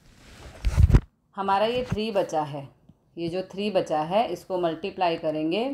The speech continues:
मिनट्स में इसका आंसर फाइंड करेंगे।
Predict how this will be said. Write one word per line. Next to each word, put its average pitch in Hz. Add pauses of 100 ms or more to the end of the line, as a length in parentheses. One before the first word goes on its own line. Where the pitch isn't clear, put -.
मिनट्स 196
में 170
इसका 175
आंसर 156
फाइंड 185
करेंगे। 196